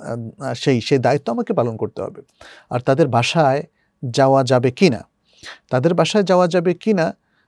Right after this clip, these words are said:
এটার সাথে আমি আরেকটু রিলেট করব। যে সমস্ত মুসলিমরা বাসায়, আ, ধরেন, আ, আ, আ, ইসলামিক কোনো পরিবেশই রাখেনি, তাহলে সে সমস্ত মুসলিমের বাসায়ও তো যাওয়া যাবে না। যাদের বাসায় মূর্তি আছে, যাদের বাসায়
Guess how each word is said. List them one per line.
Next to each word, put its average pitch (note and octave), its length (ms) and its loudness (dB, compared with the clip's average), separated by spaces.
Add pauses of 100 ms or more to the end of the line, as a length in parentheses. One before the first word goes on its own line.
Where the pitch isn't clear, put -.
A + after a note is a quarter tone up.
(220)
এটার D#3+ 200 0
সাথে F3+ 200 0
আমি F3+ 100 2
আরেকটু E3 260 2
রিলেট E3 280 4
করব। D#3+ 400 2 (500)
যে C3+ 160 0
সমস্ত D#3+ 440 0
মুসলিমরা C#3+ 680 2 (320)
বাসায়, C#3+ 640 4 (480)
আ, C3 320 -2
ধরেন, C#3 500 4 (640)
আ, - 60 -8
আ, - 20 -4
আ, - 1120 -6
ইসলামিক E3+ 440 0
কোনো E3+ 180 0
পরিবেশই E3 420 4
রাখেনি, B2 420 -2 (1000)
তাহলে D3 280 2
সে G3 220 4
সমস্ত A#3 380 0
মুসলিমের F#3 440 0
বাসায়ও D3 480 -2
তো E3+ 280 -4 (160)
যাওয়া A#2 240 -4
যাবে - 220 -10
না। - 140 -18 (1200)
যাদের C3 260 2
বাসায় C3 280 0
মূর্তি C3 500 2
আছে, C3+ 320 2
যাদের B2+ 260 -2
বাসায় C3 380 -2